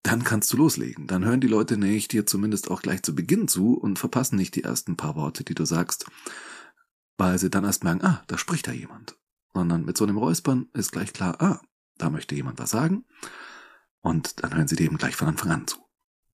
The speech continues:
Weiterer Tipp, der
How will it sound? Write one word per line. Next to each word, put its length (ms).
Weiterer 460
Tipp, 280
der 540